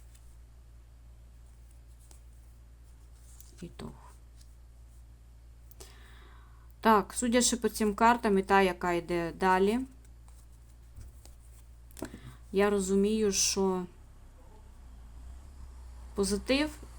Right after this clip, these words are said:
це, знаєте, як надія. Як буде така радість по почуттям, що, ну, скажімо так, що ми тримаємо його, да? Це позитив. Негатив. Негатив оцієї карти,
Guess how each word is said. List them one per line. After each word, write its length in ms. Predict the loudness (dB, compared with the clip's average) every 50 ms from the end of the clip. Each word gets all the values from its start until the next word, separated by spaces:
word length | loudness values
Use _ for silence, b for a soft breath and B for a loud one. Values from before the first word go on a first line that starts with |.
| -12 -8
це, 440 | -4 2 4 4 6 6 4 2 0
знаєте, 520 | -6 -4 0 2 2 2 2 0 2 2 4
як 240 | 4 4 2 0
надія. 520 | 0 0 0 0 -2 -6 -4 -4 -4 -6 -8 -12 -16 -20 -20 -20 -20 -20 B B B B B B B B B B B
Як 400 | -4 2 2 2 2 0 -6 -10
буде 380 | -10 -6 -2 -2 2 4 4 4
така 420 | 4 2 -2 2 4 4 4 6
радість 440 | 6 4 4 4 2 0 -4 -4 -6
по 100 | -10 -10
почуттям, 720 | -4 -2 -2 -2 -4 -10 -8 -2 2 4 4 4 4 2
що, 460 | 0 -2 -4 -2 -2 -2 -2 -2 -4 -6
ну, 240 | -6 -4 -2 -2 -4 -6 -10 -14 -20 -20 -20 -20 -20 -20 -20 -20
скажімо 520 | -14 -4 0 0 0 2 0 -2 -2 -4 -6 -2
так, 260 | 2 2 2 2 -2
що 160 | -6 -2 0
ми 200 | 2 4 4 2
тримаємо 640 | 2 2 2 2 4 4 2 2 0 -2 -6 -6 -6
його, 260 | -6 -8 -10 -12 -14
да? 260 | -8 -4 -2 -2 -2 -2 -4 -10 -20 -20 -20 -20 b b b b b b b -10
Це 160 | -2 -2 -2
позитив. 560 | 0 0 -2 0 2 0 0 0 -2 -4 -4 -6 -12 -20 -18 -18 -18 -18 -18 -18 -18 -16 -10 -8 -8 B B B B B B B B B B -2
Негатив. 560 | 2 4 4 4 4 2 6 4 4 4 4 -8 -14 -8
Негатив 560 | -2 0 2 2 0 2 0 0 0 2 0
оцієї 440 | -2 -2 -2 -4 0 4 4 4 4
карти, 600 | 2 4 4 6 6 4 2 -2 -2 -2 -2